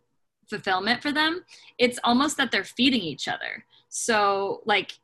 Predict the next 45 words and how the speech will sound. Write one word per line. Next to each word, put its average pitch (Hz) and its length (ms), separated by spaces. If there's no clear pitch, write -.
you 226 260
know, 220 100
on 214 120
former 220 340
podcasts, 208 540
I've 202 280
interviewed, 202 420
like, 190 120
women 196 180
that 190 100
are 190 60
graphic - 360
designers, 220 640
and 214 180
then 190 640
their 190 320
side 185 280
hustle 196 260
is 185 140
starting 190 280
their 175 160
own, 175 220
like, 165 160
clothing 226 320
line. 135 300
And 196 500
with 185 220
you, 262 180
it 226 140
seems 202 240
like 196 140
it's 190 180
the 190 60
same 180 300
thing 240 320
where 185 160
it's 180 220
not, 202 220
you're 214 100
not, 214 140
like, 196 200
turning 214 360
off 185 320
a 185 60
switch. - 720